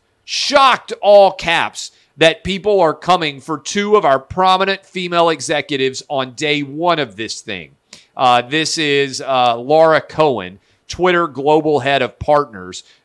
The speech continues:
going off against Elon Musk, trying to defend, uh, this attorney, Vijaya Gadde, and the chief marketing officer, Leslie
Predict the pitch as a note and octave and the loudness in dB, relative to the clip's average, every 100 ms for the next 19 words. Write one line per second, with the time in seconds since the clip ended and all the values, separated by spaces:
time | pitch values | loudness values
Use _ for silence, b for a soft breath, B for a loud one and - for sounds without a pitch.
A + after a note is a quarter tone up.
0 | - D3+ D#3 C#3+ C3+ D3+ D3 C#3 - - | -2 2 2 0 -2 2 4 2 -2 -8
1 | C#3 C3 C3 B2 - - D3+ C#3+ C3+ B2+ | -6 -2 -4 -4 -12 -12 -8 -4 -2 -2
2 | C3+ D#3 C3+ - - D#3 C#3 C3 C3 B2 | 2 2 2 -2 -8 -4 -4 -4 -6 -6
3 | A#2+ - F#3 D3+ B2 B2+ - _ _ C3 | -10 -4 -2 -2 -4 -10 -20 _ _ 2
4 | A#2+ A2+ B2 C3 B2 - - C#3+ - F3+ | 2 2 0 -2 -2 -8 -8 -10 -2 -2
5 | E3 A#2+ A#2 - _ A2+ A#2+ B2 C#3 C#3 | -2 -4 -8 -16 _ -14 -8 0 4 4
6 | C3+ G#2 C3+ C#3+ C3+ G#2 G#2 _ _ C#3 | 2 -2 -2 0 -2 -4 -12 _ _ -6
7 | C#3 C#3 - D#3 C3+ C3+ C#3+ D3 C#3 B2+ | -4 -4 -6 -8 -8 -4 -4 -2 -4 -2
8 | A#2+ A#2 B2+ - B2 A2+ _ _ B2 C3+ | -2 -2 -4 -6 -6 -6 _ _ -2 2
9 | C3+ C3 B2+ A#2 | 2 0 -6 -8